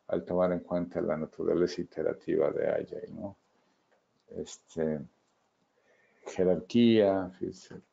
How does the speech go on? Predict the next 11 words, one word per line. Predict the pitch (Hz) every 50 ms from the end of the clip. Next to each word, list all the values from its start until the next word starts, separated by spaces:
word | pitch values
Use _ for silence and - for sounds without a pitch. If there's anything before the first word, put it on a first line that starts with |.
| _ _ _
cambiar | - 101 95 98 101 104 101
el | 101 92
pensamiento, | - - 87 85 80 - 87 85 - - 98 98 101 101 101 90 - - - 95 92 92 - _ _ _ _ _ _ _ _ _ _ _ _ _ _ _ _ _ _ _ _ _ _ _ _ _ _ _ _ - - - _ _ _ _ _ _ _ _ _ - - - - - - _ _ _ _ _ _ _ -
incredulidad. | 123 117 107 - - 92 98 95 92 101 95 92 95 98 95 101 101 104 107 110 107 101 104 - - - - _ _ _ - -
Hay | 101
mucha | 101 95 90 - 87
gente | 87 90 90 92 82
que, | 82 82 80 80
que, | - - 85 80 80 80 - - _ _ _ _ _ _ _ _ _ _ -
que | - 90 85
no | 87 87 90 85 - 90 90 92 92 95 95 92 90 82 80 78 -